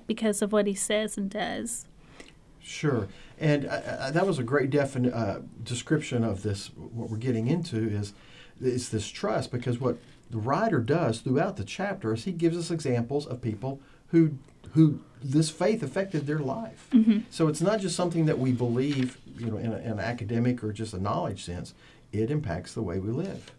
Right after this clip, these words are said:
Speaker 1: Yeah.
Speaker 2: And so he does. He talks, and I like this picture of creation <laughs> where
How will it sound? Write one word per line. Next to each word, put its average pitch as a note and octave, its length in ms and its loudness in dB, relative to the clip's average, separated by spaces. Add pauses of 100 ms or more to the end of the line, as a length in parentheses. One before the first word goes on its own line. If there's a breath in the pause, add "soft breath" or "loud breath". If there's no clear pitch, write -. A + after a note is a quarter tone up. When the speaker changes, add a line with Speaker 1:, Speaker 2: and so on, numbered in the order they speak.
(180)
Speaker 1:
Yeah. A3 160 -2 (580 soft breath)
Speaker 2:
And D3 120 -2
so D#3+ 80 6
he D#3+ 100 10
does. G#3 220 4
He E3 80 0
talks, F3 240 0
and D#3 180 2
I D3+ 40 4
like F3+ 260 2
this D#3 120 -2
picture - 360 0
of - 380 -6
creation C3 760 -2 (140)
<laughs> D#3 140 -8
where C3 360 6